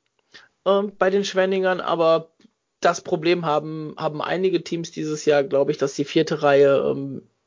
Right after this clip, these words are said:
gerade aufgrund der U dreiundzwanzig Regel, ähm, bisschen anders bestückt sein wird, als es die letzten Jahre war. Aber Platz zehn für Schwenningen.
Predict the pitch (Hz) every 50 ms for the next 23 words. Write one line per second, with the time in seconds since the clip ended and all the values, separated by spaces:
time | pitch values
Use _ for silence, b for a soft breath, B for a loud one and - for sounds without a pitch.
0 | _ _ _ _ b b b b b - - 156 170 160 139 156 - - - 170
1 | 165 156 160 143 147 165 160 151 151 147 156 151 - - 151 156 160 - - 147
2 | - - - 165 160 151 147 160 160 151 147 147 135 135 139 143 143 143 143 151
3 | 147 - _ _ _ B B B B B B B B _ 151 170 214 208 254 190
4 | - 156 190 202 202 190 190 - - 180 165 180 170 - 196 190 190 190 - 185
5 | 180 170 170 175 - - 160 160 160 160 - - - 151 170 170 - - - 165
6 | 165 156 147 143 147 143 147 147 151 147 147 b b b b b _ _ - 170
7 | 180 170 135 170 151 143 - - - - 156 160 160 147 135 - - 170 151 -
8 | 151 156 160 170 170 160 156 151 151 151